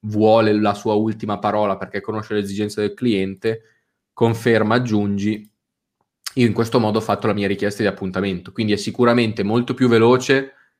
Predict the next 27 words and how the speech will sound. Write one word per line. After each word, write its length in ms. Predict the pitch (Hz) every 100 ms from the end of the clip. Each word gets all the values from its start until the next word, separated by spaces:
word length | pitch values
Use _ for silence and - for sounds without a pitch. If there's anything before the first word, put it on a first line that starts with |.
| -
rispetto 420 | 107 117 117 113
che 120 | 110
a 40 | 110
chiamare, 760 | 113 104 95 87 82 - _
è 100 | -
molto 260 | 98 120 117
più 140 | 120
veloce 320 | 113 117 123 127
rispetto 460 | 127 127 117 120
che 120 | 107
a 40 | 110
mandare 320 | 107 104 110
un 80 | 110
messaggio, 520 | 107 - 98 90 92
cioè 220 | - 98
in 180 | 90 101
termini 320 | 120 117 120
di 60 | 113
velocità 880 | 113 113 - - 120 131 143 - _ _ _
è, 340 | 107 104 101
è 140 | - 101
unica 440 | 104 110 98 95
da 100 | 92
questo 240 | 98 95 -
punto 260 | 95 92
di 100 | 92
vista. 400 | 87 78 - 85